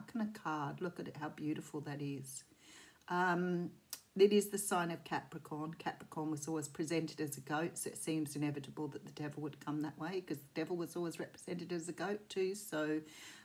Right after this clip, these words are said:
um, now the devil card here can talk about obsession.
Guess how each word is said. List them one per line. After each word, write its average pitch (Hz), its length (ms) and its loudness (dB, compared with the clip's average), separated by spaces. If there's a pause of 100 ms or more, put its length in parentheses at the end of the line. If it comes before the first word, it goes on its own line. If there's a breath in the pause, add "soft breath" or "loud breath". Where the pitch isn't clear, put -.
(100)
um, 185 480 4 (420 loud breath)
now 214 160 10
the 214 100 6
devil 226 340 2
card 247 400 -2
here 202 640 4 (580 loud breath)
can 208 220 8
talk 214 380 4
about 190 340 0
obsession. 180 920 2